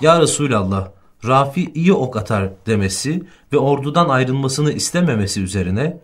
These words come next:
Peygamber Efendimiz onu da orduya aldı. Arkadaşı Rafi'nin orduya alındığını gören bir başka küçük sahabi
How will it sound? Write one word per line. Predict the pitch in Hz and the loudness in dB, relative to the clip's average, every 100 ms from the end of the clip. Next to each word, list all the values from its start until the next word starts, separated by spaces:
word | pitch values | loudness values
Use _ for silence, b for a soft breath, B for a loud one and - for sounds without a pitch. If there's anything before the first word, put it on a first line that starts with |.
| B B | B B
Peygamber | 135 135 156 175 156 | -2 2 2 2 2
Efendimiz | 107 123 110 123 156 - | 0 -2 -2 -4 -6 -6
onu | 123 139 123 | -2 0 0
da | 92 | 0
orduya | 85 85 95 87 | -2 -4 -2 0
aldı. | 85 85 92 - _ _ _ _ _ _ _ _ _ b b b - | -2 -6 -10 -12 _ _ _ _ _ _ _ _ _ b b b 0
Arkadaşı | 131 151 147 147 175 117 | 2 2 2 2 0 2
Rafi'nin | 123 113 131 135 147 | 2 2 0 -2 -2
orduya | - 120 120 135 165 | -2 -2 -2 0 2
alındığını | 127 120 120 147 156 | 2 -2 0 0 0
gören | 110 104 104 | 0 0 -2
bir | 135 | -2
başka | 127 123 - 151 | -2 -2 -4 -6
küçük | - - - | -6 -8 -8
sahabi | - 98 101 95 107 160 | -4 -2 -2 -2 -2 -4